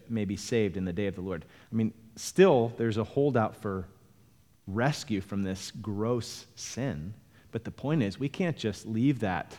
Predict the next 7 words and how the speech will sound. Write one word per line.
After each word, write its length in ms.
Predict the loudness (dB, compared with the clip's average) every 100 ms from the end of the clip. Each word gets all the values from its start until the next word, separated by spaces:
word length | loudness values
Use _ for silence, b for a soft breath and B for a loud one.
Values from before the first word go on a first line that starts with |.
| -20 -20 -20 _ _ _ _ _ _ _ 2
undealt 460 | 4 4 2 0
with. 380 | -6 -10 -16 -20 -20 _ _ -20 _ _ _ _ _ _ _ -12
It's 140 | -2
gotta 220 | 0 0
be 80 | 0
dealt 260 | -2 -2 -4
with. 340 | -12 -14